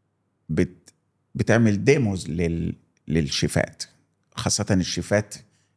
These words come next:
الإكزاكتيف اللي بتدير ال-، الأماكن المختلفة، إذا كانت فنادق أو مطاعم. أنت بالنسبة لك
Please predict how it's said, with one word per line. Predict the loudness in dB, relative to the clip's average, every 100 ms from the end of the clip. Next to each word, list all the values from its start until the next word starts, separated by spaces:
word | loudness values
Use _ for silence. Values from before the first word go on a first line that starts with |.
| -4
الإكزاكتيف | -2 -2 0 -2 -2 -8 -6 -2
اللي | 0
بتدير | 0 2 4 4 4
ال-، | 2 -2 0
الأماكن | 0 2 2 2 0
المختلفة، | -2 -2 -4
إذا | 0
كانت | 0 0
فنادق | 2 4 2 0
أو | -2
مطاعم. | -2 -2 -2 0 -4 -6 _ _ _ _ _ _ _ _ _ _ _ _ 4
أنت | 6
بالنسبة | 6 8 6 6 4 4
لك | 4 -2 -16